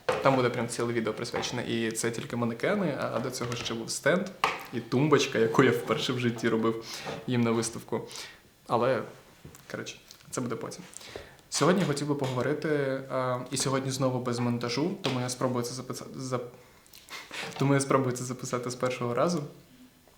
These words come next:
тому що в мене тупо закінчилось місце на комп'ютері.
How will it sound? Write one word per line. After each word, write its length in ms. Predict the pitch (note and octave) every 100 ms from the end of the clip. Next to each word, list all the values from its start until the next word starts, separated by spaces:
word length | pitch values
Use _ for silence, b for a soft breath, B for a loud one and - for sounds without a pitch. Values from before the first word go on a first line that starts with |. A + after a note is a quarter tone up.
| - -
тому 140 | D3 C3+
що 140 | C#3
в 40 |
мене 160 | B2+ B2
тупо 280 | B2 E3 E3
закінчилось 560 | C3 C3 B2 B2+ C3
місце 240 | B2+ C3 C#3
на 80 | B2+
комп'ютері. 480 | C3 A#2+ - -